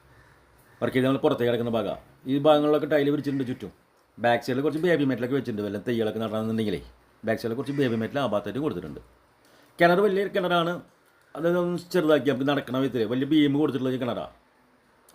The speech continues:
ധാരാളം വെള്ളം കിട്ടുന്നൊരു ഏരിയ. അഞ്ച് ഇരുന്നൂറ് സെന്റ് സ്ഥലത്ത് ആയിരത്തി തൊള്ളായിരം സ്ക്വയർ ഫീറ്റിൽ നാല് ബെഡ്റൂമുള്ള ഈ വീടിന് ഉടമ ചോദിക്കുന്ന വില എഴുപത്തഞ്ച് ലക്ഷം രൂപ കേട്ടോ. വില നമുക്ക് സൈറ്റിൽ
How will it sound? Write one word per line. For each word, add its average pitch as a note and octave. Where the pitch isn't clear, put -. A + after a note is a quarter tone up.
ധാരാളം A2+
വെള്ളം C#3+
കിട്ടുന്നൊരു C#3+
ഏരിയ. B2+
അഞ്ച് C3+
ഇരുന്നൂറ് F3
സെന്റ് F3
സ്ഥലത്ത് D#3+
ആയിരത്തി D3
തൊള്ളായിരം C#3
സ്ക്വയർ D3
ഫീറ്റിൽ C3
നാല് C#3
ബെഡ്റൂമുള്ള D3
ഈ -
വീടിന് C3+
ഉടമ D#3+
ചോദിക്കുന്ന E3+
വില E3
എഴുപത്തഞ്ച് C#3
ലക്ഷം C3
രൂപ B2
കേട്ടോ. F2
വില A#2+
നമുക്ക് F#3+
സൈറ്റിൽ F3+